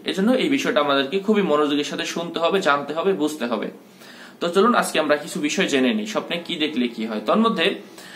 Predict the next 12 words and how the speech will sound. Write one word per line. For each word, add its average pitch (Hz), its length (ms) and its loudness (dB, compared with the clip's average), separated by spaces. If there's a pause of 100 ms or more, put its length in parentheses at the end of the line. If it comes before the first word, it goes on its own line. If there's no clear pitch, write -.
(160)
আহ, 131 140 4
স্বপ্নে 190 360 2
কেউ 220 180 4
যদি 196 560 4
ঘর 175 440 8 (360)
বিক্রি 220 520 2
করতে 185 340 0
দেখে, 117 380 -2 (520)
তাহলে 208 300 6
ইহা 214 160 6
বিপদে 190 440 2
পড়বে। 110 460 -2